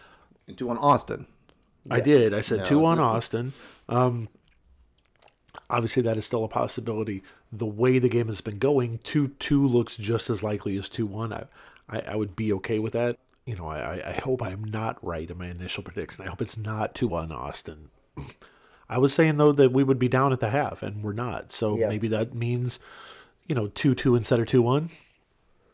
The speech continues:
Speaker 3: I mean, these are all good. I'm thinking, uh, three to two Austin.
Speaker 2: Ooh.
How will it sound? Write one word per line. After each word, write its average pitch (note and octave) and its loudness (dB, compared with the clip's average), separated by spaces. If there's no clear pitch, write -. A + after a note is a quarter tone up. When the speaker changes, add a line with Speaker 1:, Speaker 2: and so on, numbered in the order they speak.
Speaker 3:
I A2+ -12
mean, C3 -2
these D3+ 0
are F3+ 2
all F3 2
good. D#3 2
I'm C#3 -2
thinking, D#3 -2
uh, D3+ 2
three C3+ -6
to B2 0
two A2+ -8
Austin. D#2 -18
Speaker 2:
Ooh. G#2 -10